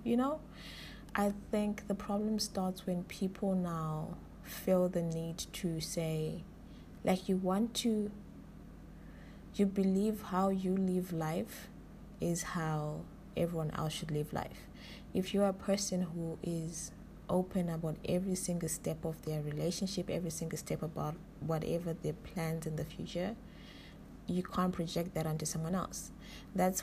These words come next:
where people like to form this thin line between, "Oh, you, are you guys really friends with your friends? Um, your friends are disrespectful." When you say something like, "No,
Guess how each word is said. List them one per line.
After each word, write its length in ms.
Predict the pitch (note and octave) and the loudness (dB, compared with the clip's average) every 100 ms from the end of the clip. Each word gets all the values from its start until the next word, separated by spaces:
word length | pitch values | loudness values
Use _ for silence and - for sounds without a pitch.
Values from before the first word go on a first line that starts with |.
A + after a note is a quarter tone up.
| - | 4
where 260 | G#3 G3+ | 6 6
people 340 | G3+ G3+ G3 F#3+ | 6 2 4 4
like 240 | F3+ E3 | 4 2
to 100 | - | -2
form 380 | F3+ - F3+ F3+ | -6 2 4 4
this 220 | F3+ F#3 - - | 2 0 0 0
thin 280 | F3+ F3+ E3+ | 4 6 4
line 300 | E3 D#3 D#3+ | 2 2 2
between, 560 | D3+ D3+ - E3 E3 E3 - | 0 -4 -2 -2 -2 -4 2
"Oh, 500 | F#3+ F#3 F#3 F3 F#3 - - - - - - - - - - - - | 4 6 6 4 0 -6 -12 -12 -12 -14 -14 -14 -14 -14 -14 -10 -4
you, 480 | F3+ F#3 F#3 F#3 - - | 0 4 4 2 -2 2
are 60 | |
you 120 | F3+ G3+ | 4 6
guys 280 | G3 F#3+ | 6 4
really 180 | E3+ E3+ | 4 0
friends 400 | F#3 - E3+ E3 | -2 2 2 2
with 180 | D#3 - | -2 -2
your 80 | D3+ | -4
friends? 720 | - F3 E3+ E3 E3 - - - - - - | 0 2 2 2 -2 -6 -8 -12 -14 -14 -6
Um, 560 | D#3 D3+ D3 D3+ D#3 D#3+ - - - - - - - - - - - | -2 0 0 -2 -2 -4 -8 -14 -14 -14 -14 -14 -14 -16 -16 -16 -6
your 360 | E3 E3+ E3+ | 0 2 2
friends 340 | E3 - F3+ F3+ | 2 2 4 4
are 60 | |
disrespectful." 1080 | E3 D#3+ D#3 - F3 F3+ - F3 F3 E3+ E3+ - - - - - | 0 -2 -2 -2 0 0 0 2 4 2 0 -6 -14 -14 -14 0
When 160 | E3+ | 2
you 100 | E3 | 4
say 220 | E3+ F3+ F#3 | 2 4 2
something 360 | F3 F3 F3+ | 2 0 -2
like, 220 | F3 - | -4 -2
"No, 220 | F3+ E3+ | 0 0